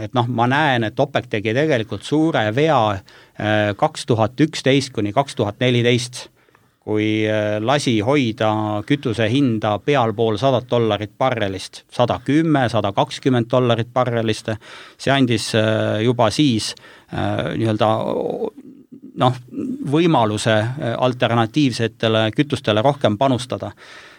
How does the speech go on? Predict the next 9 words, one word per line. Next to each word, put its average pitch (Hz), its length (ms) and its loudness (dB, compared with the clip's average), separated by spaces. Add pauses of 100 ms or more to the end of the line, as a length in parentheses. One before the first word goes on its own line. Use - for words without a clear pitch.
Et, - 260 -4
et 120 300 0
need 185 240 0
kaks - 320 -2
kahvlit, 131 760 -2
äh, 113 440 2
võiksid 135 480 0
olla 139 280 2
tarbijatele 113 920 0